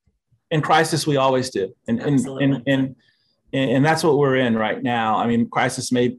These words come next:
Speaker 1: we, may be, may feel a little extreme for where we are right now, but if I were a first or second year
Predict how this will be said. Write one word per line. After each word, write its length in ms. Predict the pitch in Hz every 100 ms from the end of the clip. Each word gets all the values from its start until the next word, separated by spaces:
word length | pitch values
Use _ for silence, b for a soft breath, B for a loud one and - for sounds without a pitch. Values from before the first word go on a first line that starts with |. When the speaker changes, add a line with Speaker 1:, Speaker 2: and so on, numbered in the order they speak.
| -
Speaker 1:
we, 240 | 135 131 - _ _ _ _ -
may 220 | 135 135
be, 340 | 135 123 123
may 120 | 127 127
feel 280 | - 127
a 40 | 113
little 240 | 120 113
extreme 580 | 113 - 123 123 127 127 - _
for 140 | -
where 140 | 120 120
we 100 | 120
are 160 | 117
right 160 | 110 92
now, 440 | 123 120 123 123 _ _ _ _ _ _
but 460 | 120 117 113 - _ _ _ _ _ _
if 140 | 110
I 100 | 139
were 100 | 143
a 40 | 135
first 240 | 143 135
or 60 | 135
second 340 | - 127 127
year 380 | 127 127 123 -